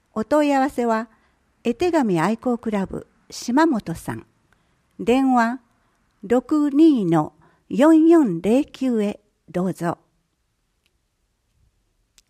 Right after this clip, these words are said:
第一回、福祉、介護、保育の就職フェア和歌山の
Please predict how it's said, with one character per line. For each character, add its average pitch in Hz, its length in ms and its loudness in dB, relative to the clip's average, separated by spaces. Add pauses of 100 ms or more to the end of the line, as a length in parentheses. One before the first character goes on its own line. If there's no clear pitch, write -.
(680)
第 220 480 0
一 - 140 -12
回、 220 380 -6 (440)
福 - 300 -4
祉、 - 380 -8 (160)
介 302 280 0
護、 165 300 -8 (100)
保 - 220 -2
育 262 260 -2
の 175 160 -2
就 247 240 -4
職 269 280 -6
フ 254 120 -4
ェ 208 180 -2
ア 147 40 -4
和 147 100 -4
歌 220 180 -6
山 190 260 -4
の - 200 -8